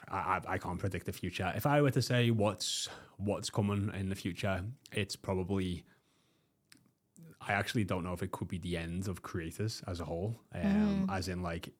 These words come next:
Speaker 1: your social media feed will become completely artificially generated through artificial voices and feed you the exact feed with the exact sounds, noises, pictures,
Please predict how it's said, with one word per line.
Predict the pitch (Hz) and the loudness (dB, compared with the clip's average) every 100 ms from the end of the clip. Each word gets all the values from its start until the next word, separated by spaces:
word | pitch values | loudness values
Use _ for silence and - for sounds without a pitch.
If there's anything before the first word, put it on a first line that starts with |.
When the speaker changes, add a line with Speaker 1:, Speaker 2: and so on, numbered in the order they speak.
| _ 98 95 | _ -8 -4
Speaker 1:
your | - 92 90 | 0 0 0
social | - 92 92 | -2 -2 -2
media | 87 85 | -2 -4
feed | - 85 82 | -4 -4 -4
will | 87 | -4
become | 80 87 85 80 | -4 -6 -8 -8
completely | - - - 101 92 92 87 _ _ _ _ _ - | -8 -10 -4 -4 -2 -4 -6 _ _ _ _ _ -6
artificially | 92 90 90 - 87 85 | -4 -4 -6 -4 -4 -4
generated | 85 82 85 92 98 87 | -6 -4 -4 -2 -2 -4
through | - 90 | -6 -6
artificial | 82 - 85 90 | -6 -6 -8 -6
voices | 82 85 - 92 | -6 -6 -4 -6
and | 85 | -6
feed | 90 80 | -8 -6
you | 82 | -6
the | 82 | -6
exact | - 95 - | -4 -4 -4
feed | - - 170 175 - - - _ | -6 -6 -4 -4 -6 -18 -20 _
with | 95 | -8
the | 92 | -6
exact | 90 98 90 | -4 -2 -2
sounds, | - 90 87 87 85 | -4 -4 -4 -6 -6
noises, | 87 85 - | -6 -6 -8
pictures, | - 82 - 87 - | -8 -10 -6 -6 -8